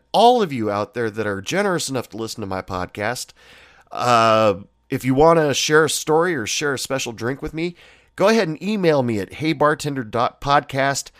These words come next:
at gmail dot com. I'd love to hear your stories. I'd love to hear about some new drinks, any drinks that you invented. Um, uh, unless you're one of those people that absolutely know that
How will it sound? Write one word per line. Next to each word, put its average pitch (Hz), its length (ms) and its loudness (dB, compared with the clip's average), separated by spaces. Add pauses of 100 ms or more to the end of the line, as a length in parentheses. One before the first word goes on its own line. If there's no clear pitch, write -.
(300)
at 107 220 -4
gmail 165 560 -2
dot 135 300 -4
com. 123 340 -8
I'd 92 180 -8
love 120 600 -2
to 135 80 -6
hear 143 440 -4 (120)
your 107 160 -6
stories. 151 640 -4 (340)
I'd 98 120 -8
love 135 200 0
to 139 80 -6
hear 143 160 -4
about 131 260 0
some 113 220 -6
new 131 140 -4
drinks, 127 500 -8 (340)
any 135 200 0
drinks 135 280 -4
that 123 180 -8
you 110 120 -4
invented. 123 540 -2 (460)
Um, 92 600 0 (1200)
uh, 101 420 -2 (520)
unless 131 400 0
you're 117 320 -2
one 101 200 -4
of 113 60 -2
those 113 160 -2
people 113 320 -4
that 101 260 0
absolutely 113 640 -4
know 113 380 4 (460)
that 101 520 -2